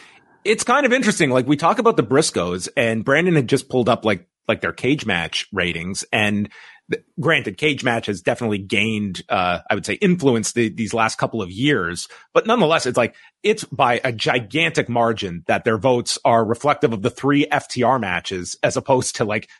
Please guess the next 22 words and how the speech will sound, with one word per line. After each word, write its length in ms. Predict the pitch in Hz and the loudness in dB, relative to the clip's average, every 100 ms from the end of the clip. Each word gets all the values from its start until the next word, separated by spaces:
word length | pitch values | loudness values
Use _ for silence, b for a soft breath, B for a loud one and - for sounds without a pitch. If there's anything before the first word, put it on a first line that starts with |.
| - | -10
twenty 400 | - 165 160 156 | -4 -2 -2 -2
years 400 | 131 139 135 - | 0 2 0 -2
before 400 | 117 - 127 147 | -6 -2 0 0
that. 260 | 85 85 b b b - | -2 -4 b b b -4
And 260 | 139 143 | 0 0
with 100 | 139 | 0
Shingo 280 | - 202 170 | 0 0 0
Takagi, 640 | 135 - 151 180 101 98 - _ | -4 -2 0 0 -2 -8 -10 _
like, 140 | 180 175 | -2 0
I'd 100 | 175 | 0
imagine, 440 | 156 190 170 147 113 | 0 0 0 -2 -2
Alan, 340 | 120 175 190 | 0 0 0
a 80 | 143 | 0
ton 300 | 139 - 175 | -2 -2 -2
of 120 | 190 | 0
people 420 | - 156 110 95 - - | 0 0 -2 -8 -8 -2
that 100 | 139 | 0
are 60 | |
voting 280 | 120 135 156 | 2 0 0
for 120 | 151 | -2
Shingo 300 | 147 147 143 | -4 0 0
Takagi 560 | 151 139 123 143 151 180 | 0 0 2 2 0 -2